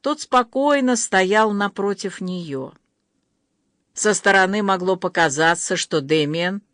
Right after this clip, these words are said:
даже скучает. Лишь крепко сжатые губы да неестественная бледность правителя показывали его волнение.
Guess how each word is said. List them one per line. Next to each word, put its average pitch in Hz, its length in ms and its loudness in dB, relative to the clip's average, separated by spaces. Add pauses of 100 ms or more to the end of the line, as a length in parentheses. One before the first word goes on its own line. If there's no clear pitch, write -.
даже 139 300 -4
скучает. 214 800 -6 (560)
Лишь 156 300 0
крепко 180 520 2
сжатые 160 600 0
губы 185 540 2 (420)
да 139 240 0
неестественная 170 1040 0
бледность 160 580 -2
правителя 160 680 0
показывали 147 760 -2
его 160 220 -2
волнение. 180 760 -4